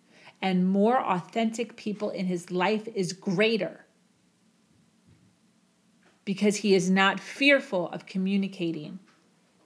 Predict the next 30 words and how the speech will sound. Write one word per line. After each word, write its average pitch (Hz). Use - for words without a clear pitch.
He -
is 196
not 196
fearful 285
of 175
being 185
true. 233
He 226
is 214
not 196
fearful 285
of 190
being 226
his 196
authentic 202
self 226
because 214
he 202
was 190
never 233
cut 240
down 214
as 185
a 165
child 254
to 185
feel 240
any 233
less 202
than. 175